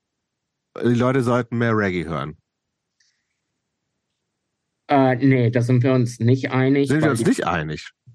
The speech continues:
Speaker 2: können,
Speaker 1: Okay.
Speaker 2: können machen, was sie wollen.
Speaker 1: Ja, okay. Aber Reggae, Reggae tut gut.
Speaker 2: Äh, ja, also ich
Speaker 1: Kann
Speaker 2: war
Speaker 1: tut gut, gut tun.
Speaker 2: Ja, also ich finde ja auch für jemand, der keinen Hasch raucht oder, äh, was weiß
Speaker 1: Ja.
Speaker 2: ich,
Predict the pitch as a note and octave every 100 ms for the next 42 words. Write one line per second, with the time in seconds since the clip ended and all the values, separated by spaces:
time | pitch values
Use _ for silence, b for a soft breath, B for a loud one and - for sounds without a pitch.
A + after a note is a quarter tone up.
0 | C3 A#2+ C#3 C#3 C3+ B2+ _ _ - C3
1 | A#2+ B2 B2 C3+ C3+ D3+ C3+ A#2 A2 C#3
2 | G2 G2+ F#2+ - D#2+ C#2 _ _ _ A2
3 | B2+ D3+ - B2+ C3+ D#3+ F3+ - - A#2
4 | C#3 D#3+ F3+ - D3 - A2 F2+ - -
5 | _ _ _ _ _ _ _ _ _ _
6 | _ _ - F2 - A#2+ D3+ C3 B2+ B2
7 | D3 B2+ - - F3 D3 C3+ - G#2+ F2
8 | - G2 F2 - - G2 - G2+ E2+ D#2+
9 | _ _ - C#3+ B2 - A#2+ C#3+ C#3 E3+
10 | C3+ F3+ F3+ F3 F3 D3+ D#3 E3 D#3 C#3+
11 | C3+ B2 C#3+ C#3+ B2+ C3+ - F3+ F#3+ G3+
12 | - A#2+ A2+ A#2 G2+ E2 A2+ A#2 B2 A2+
13 | A#2+ D3